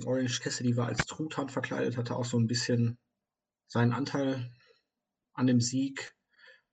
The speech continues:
Gerade auch, weil Trent ja gegen Pentagon bei Dark gewonnen hatte.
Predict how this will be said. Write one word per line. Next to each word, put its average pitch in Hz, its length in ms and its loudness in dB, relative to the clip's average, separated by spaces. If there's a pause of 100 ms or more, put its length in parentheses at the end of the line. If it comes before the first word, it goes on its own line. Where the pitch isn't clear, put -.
(920)
Gerade 117 260 4
auch, 113 160 -2
weil 110 120 2
Trent 117 400 0
ja 117 100 0
gegen 110 680 0 (400)
Pentagon 127 540 4
bei 107 100 -2
Dark 107 320 -2
gewonnen 135 440 2
hatte. 123 460 0